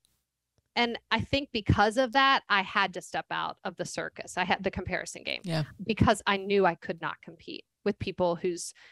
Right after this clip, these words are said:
Speaker 1: funding included, like, you know, an empire that
Speaker 2: Yeah.
Speaker 1: they're, they're getting to use,
Speaker 2: I
Speaker 1: you
Speaker 2: mean,
Speaker 1: know? And
Speaker 2: and
Speaker 1: so I just, I, I didn't play. I don't play that game.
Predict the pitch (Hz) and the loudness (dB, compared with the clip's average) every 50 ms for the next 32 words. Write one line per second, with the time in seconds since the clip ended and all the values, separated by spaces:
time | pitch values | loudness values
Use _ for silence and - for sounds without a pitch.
0 | _ _ - - 214 185 175 170 180 170 - - 185 170 - - 180 170 170 175 | _ _ -2 2 2 2 2 0 -4 -4 -4 -8 -12 -12 -8 -4 -4 -2 0 -2
1 | 165 170 175 170 160 160 147 _ - - - _ _ _ _ _ _ _ _ _ | -4 -2 0 0 0 0 0 _ -12 -16 -16 _ _ _ _ _ _ _ _ _
2 | - 220 202 196 180 175 165 160 160 - 175 165 165 - - - 101 - - - | -8 -2 0 0 2 2 0 0 -2 -4 -6 -6 -8 -6 -2 -2 -2 -2 -4 -8
3 | - 202 202 _ _ _ _ 214 180 180 165 165 165 170 - _ _ _ _ - | -10 -12 -14 _ _ _ _ -4 -2 0 0 0 -2 -4 -6 _ _ _ _ -12
4 | - 170 - 170 175 165 165 - - 180 175 - 202 - - - - - - - | -10 -8 -6 -8 -8 -8 -14 -12 -12 -10 -10 -10 -12 -12 -12 -12 -12 -14 -16 -14
5 | _ - 202 202 202 202 175 170 - - 254 247 - - - 240 226 214 190 190 | _ -4 -4 -2 0 0 0 -2 2 2 2 2 2 0 2 4 4 6 6 4
6 | 196 202 208 - - - - 185 180 175 - - - 190 190 190 180 175 - 190 | 4 2 -2 -6 -8 -10 -8 -8 -8 -8 -10 -10 -8 -8 -6 -8 -10 -8 -6 -4
7 | 208 190 190 175 175 _ _ - 208 202 196 - - 190 202 - - _ - - | -4 -4 -6 -8 -14 _ _ -12 -10 -10 -10 -8 -8 -8 -8 -8 -10 _ -16 -20
8 | - - | -20 -20